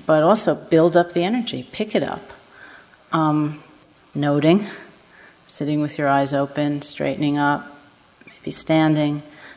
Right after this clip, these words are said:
maybe doing more walking, all things like that can keep the continuity going, but pick up the energy. And sometimes there's more energy than, than concentration or calm.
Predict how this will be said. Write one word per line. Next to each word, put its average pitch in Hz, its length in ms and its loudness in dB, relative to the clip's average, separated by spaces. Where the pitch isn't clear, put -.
maybe 143 220 -4
doing 147 320 0
more 143 180 0
walking, 147 520 -2
all 170 180 4
things 165 380 0
like 143 240 -2
that 151 360 0
can 143 540 -4
keep 160 240 -6
the - 100 -10
continuity 139 640 -4
going, 151 380 -2
but 135 240 -10
pick - 220 -10
up - 120 -12
the 147 120 -6
energy. 151 440 -6
And 190 80 2
sometimes 190 260 6
there's 165 160 2
more 165 180 6
energy 156 500 2
than, 147 540 0
than 156 180 -2
concentration 156 880 -4
or 147 140 -8
calm. 175 480 -2